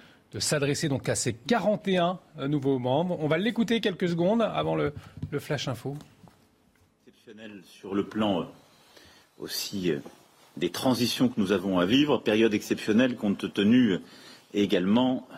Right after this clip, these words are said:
Speaker 2: de la situation politique du pays. Celle-ci impose au gouvernement beaucoup de volontarisme, d'ambition, parce que notre pays a besoin de réformes, de transformations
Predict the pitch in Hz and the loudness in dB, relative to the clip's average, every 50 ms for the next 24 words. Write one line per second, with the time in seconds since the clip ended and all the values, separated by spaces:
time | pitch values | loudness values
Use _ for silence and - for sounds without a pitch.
0 | - 117 101 101 98 92 - - - - 107 95 - - - 98 - 175 170 139 | -16 -6 -2 0 0 0 0 -4 -4 -2 -2 -2 0 -2 -4 0 2 2 2 2
1 | 117 - - - 80 - - - 85 78 - 80 69 - - _ _ _ _ _ | -2 -8 -10 -14 -14 -14 -16 -16 -16 -14 -12 -14 -14 -14 -18 _ _ _ _ _
2 | _ _ - - - - - - - 156 135 131 - - 170 139 117 - - 143 | _ _ -20 -20 -20 -20 -16 -4 -2 -2 -2 -2 -2 -2 0 0 0 0 2 2
3 | 143 127 101 92 87 85 85 - _ _ _ _ _ _ _ _ _ _ _ _ | 2 2 0 -2 -10 -12 -14 -16 _ _ _ _ _ _ _ _ _ _ _ _
4 | - - 107 98 107 104 113 104 107 117 117 131 147 147 117 110 104 - 117 98 | -18 -16 -10 -8 -4 -2 -2 0 0 0 0 0 0 0 -2 -4 -6 -6 -6 -4
5 | 98 87 92 113 113 117 113 113 117 98 120 160 190 - - - 170 151 _ _ | -4 0 0 2 2 2 2 0 0 -2 -2 -4 -4 -6 -12 -12 -12 -14 _ _
6 | _ _ _ _ _ _ _ _ _ _ - - 139 139 127 113 107 - - - | _ _ _ _ _ _ _ _ _ _ -4 0 0 0 2 0 -2 -4 -4 -4
7 | 175 233 - - _ _ _ _ _ _ _ _ _ - - - - 98 107 156 | -4 -6 -6 -10 _ _ _ _ _ _ _ _ _ -18 -12 -8 -4 -2 -2 -2
8 | 165 - 139 113 - 120 127 131 131 123 104 104 98 95 113 113 104 92 85 82 | 0 -2 -4 -2 -2 -4 -2 0 -2 -2 -2 -4 -2 -2 -2 -4 -4 -4 -4 -4
9 | 107 107 - - 131 139 180 202 156 104 - - - 104 - - - 101 98 95 | -4 -6 -4 -4 -4 -4 -2 -2 -6 -8 -8 -10 -12 -12 -10 -8 -8 -6 -6 -8
10 | 87 - - - 170 | -10 -10 -12 -12 -14